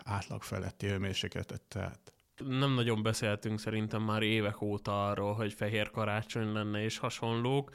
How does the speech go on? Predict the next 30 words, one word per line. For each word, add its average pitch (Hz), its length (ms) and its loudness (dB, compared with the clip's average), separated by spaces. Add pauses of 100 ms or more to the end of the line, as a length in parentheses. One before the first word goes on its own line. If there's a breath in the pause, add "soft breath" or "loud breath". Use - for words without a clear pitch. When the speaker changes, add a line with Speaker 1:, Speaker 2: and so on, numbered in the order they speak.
(280 loud breath)
Speaker 2:
Valamennyit 117 760 4
lehetett 120 440 2
látni 110 360 2
ebből 107 300 2
az 107 120 0
idei 107 280 2
évben, 104 560 2
ugye 113 220 -4
már 104 140 2
novemberben 110 640 2
is 110 160 0
volt 110 280 2
egy 113 100 -2
kisebb 110 420 0
havazás, 131 640 2 (360 loud breath)
viszont 120 320 0
itt 123 140 -2
a 123 40 -4
téli 135 360 4
időszakban 117 680 4
azért 110 220 4
olyan 110 460 2
hosszú 135 420 0
időszakok 107 580 0
nem 104 180 0
voltak, 101 360 0
amikor 107 300 -2
havat 107 320 0
tapasztaltunk 104 840 -2
volna. 117 420 2